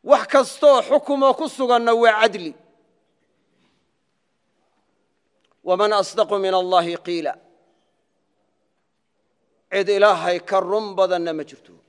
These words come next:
Marka idan, sida fiicani waa in la yidhaahdo, "Liyashmala tacriifu kalaam Allahi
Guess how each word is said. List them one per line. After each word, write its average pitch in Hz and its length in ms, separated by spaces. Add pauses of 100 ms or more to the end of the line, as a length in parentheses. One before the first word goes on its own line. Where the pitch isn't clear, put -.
(1500)
Marka 240 360
idan, 190 380 (1400)
sida 240 300
fiicani 214 580
waa 208 220
in 254 120
la 233 80
yidhaahdo, 208 420
"Liyashmala 220 680
tacriifu 226 800 (1000)
kalaam 190 420
Allahi 190 480